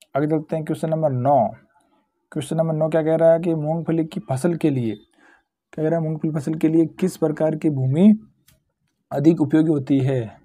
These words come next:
बताओ भाई। तो ए हल्की बलुई, बी काली मृदा, और सी दोमट मृदा, डी बालू रेत। क्या होगा इसका राइट आंसर?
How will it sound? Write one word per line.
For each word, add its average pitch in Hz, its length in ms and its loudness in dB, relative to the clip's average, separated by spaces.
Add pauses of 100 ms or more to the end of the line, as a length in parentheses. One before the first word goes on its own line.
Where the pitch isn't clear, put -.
(480)
बताओ 160 200 2
भाई। 170 120 0 (1400)
तो - 120 -8 (100)
ए 151 120 0 (240)
हल्की 147 360 -2
बलुई, 160 380 0 (480)
बी 143 280 6
काली 151 300 2
मृदा, 165 340 2 (640)
और 135 400 0
सी 151 380 2
दोमट 147 440 -2
मृदा, 165 280 0 (520)
डी 180 420 2 (380)
बालू 147 240 6
रेत। 131 260 0 (840)
क्या 160 100 -4
होगा 156 120 0
इसका 160 200 -2
राइट 156 180 -2
आंसर? 156 380 0